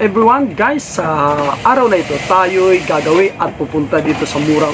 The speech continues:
ukay-ukay sa lungsod ng Pasay. Kung saan, dito natin matatagpuan ang medyo mababa kahit new arrival pa sila. Malapit ito, guys, sa Libertad Station, ah, halos kahilera ng McDonald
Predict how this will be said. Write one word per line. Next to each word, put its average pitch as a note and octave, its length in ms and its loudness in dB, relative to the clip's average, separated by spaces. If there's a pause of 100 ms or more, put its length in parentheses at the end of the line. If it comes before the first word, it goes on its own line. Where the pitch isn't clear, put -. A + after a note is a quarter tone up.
ukay-ukay G#3+ 720 0
sa G#3+ 160 -4
lungsod D3+ 560 0
ng C#3 160 -4 (160)
Pasay. - 320 -6 (400)
Kung E3 160 0
saan, F3+ 240 0 (480)
dito F#3+ 240 0
natin F3+ 320 2
matatagpuan D#3 720 -2
ang D#3 160 0
medyo D#3+ 320 2
mababa D#3+ 640 0 (320)
kahit D#3 400 2
new E3+ 400 4
arrival D3+ 480 0
pa C#3 160 -6
sila. - 240 -2 (160)
Malapit E3 400 -2
ito, F3 160 -4
guys, F3 320 -2
sa E3 80 -2
Libertad D#3+ 560 0 (480)
Station, C4 720 0 (1040)
ah, D#3+ 160 2
halos F3 240 2
kahilera E3+ 640 2
ng D#3+ 240 2
McDonald G3 720 0